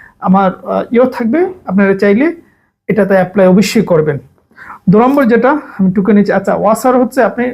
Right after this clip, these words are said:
উনিশ ডিসেম্বর পর্যন্ত করতে পারবেন। উনিশ ডিসেম্বর হচ্ছে শেষ ডেট। আচ্ছা, দু নম্বর যে নি-, নিয়োগটি রয়েছে সেটা হচ্ছে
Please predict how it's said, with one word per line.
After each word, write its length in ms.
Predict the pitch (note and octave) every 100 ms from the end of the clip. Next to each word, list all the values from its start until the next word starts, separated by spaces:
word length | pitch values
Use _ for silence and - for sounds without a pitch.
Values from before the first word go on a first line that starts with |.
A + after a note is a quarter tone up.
| -
উনিশ 420 | A#3 B3 - - -
ডিসেম্বর 400 | G3+ G#3 A3 G#3+
পর্যন্ত 340 | G3+ G3 F#3+ F#3
করতে 300 | F3+ F3+ F3+
পারবেন। 340 | E3+ E3+ C#4+ - _ _ - -
উনিশ 240 | G3+ G3+
ডিসেম্বর 380 | F3 G#3+ A3 G3+
হচ্ছে 280 | G3+ G3+ B3+
শেষ 520 | - G3+ G3 - - -
ডেট। 280 | F3+ F3+ D#3 - - _ -
আচ্ছা, 220 | F#3 F#3 - - - F3
দু 100 | A3
নম্বর 320 | C4+ C4+ A3
যে 100 | B3+
নি-, 320 | B3 A#3+ G#3+ -
নিয়োগটি 340 | B3+ A3+ G#3+ A3
রয়েছে 280 | G#3+ G#3+ B3+
সেটা 240 | - G3+
হচ্ছে 300 | G#3 G#3 D4+